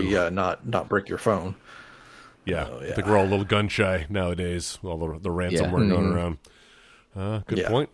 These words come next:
Speaker 1: yeah.
Speaker 2: Uh, Jay, were there any specific, uh, uh, avenues that you wanted to explore <laughs> around the world of emulation? 'Cause I, uh, we,
Speaker 1: <laughs>
Speaker 2: we can kinda riff here. I, I do wanna hear about your, uh, your hacked Switch,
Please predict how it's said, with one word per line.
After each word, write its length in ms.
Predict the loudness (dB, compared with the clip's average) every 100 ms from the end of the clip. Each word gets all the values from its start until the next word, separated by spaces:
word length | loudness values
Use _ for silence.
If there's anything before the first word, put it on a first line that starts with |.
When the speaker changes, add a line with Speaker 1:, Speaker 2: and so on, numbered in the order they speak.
| -10
Speaker 1:
yeah. 200 | -10 -10 -16 -20 _ _ -14 -8
Speaker 2:
Uh, 60 | -8 -8 -6
Jay, 160 | 0 2
were 220 | 4 4
there 160 | 4
any 240 | 4 2 -2 -6
specific, 840 | -4 -2 -2 0 -2 0 -4 -6
uh, 40 | -10
uh, 720 | -6 -4 -6 -8 -12 -12 -12 -10
avenues 580 | -10 -8 -6 -4 -4 -4
that 80 | -8
you 100 | -6
wanted 180 | -4 -4
to 80 | -4
explore 520 | -6 -10 -8 -6 -6 -10
<laughs> 100 | -10
around 200 | -6 -6
the 60 | -6
world 280 | -8 -6 -6
of 120 | -4
emulation? 500 | -4 -4 -6 -6 -8 -12 -20 -6
'Cause 120 | 0
I, 180 | 2 2 0 -2 4
uh, 220 | 4 6
we, 80 | 2 0
Speaker 1:
<laughs> 80 | -2
Speaker 2:
we 100 | 0
can 100 | 2
kinda 220 | 4 4
riff 260 | 4 2 2
here. 180 | 0 0
I, 140 | 0
I 40 | 0
do 160 | 4
wanna 200 | 6 4 2
hear 160 | 0
about 240 | 0 -2 -4
your, 260 | -6 -6
uh, 100 | -8
your 200 | -10 -10
hacked 260 | -6 -6 -8
Switch, 520 | -8 -4 -4 -4 -10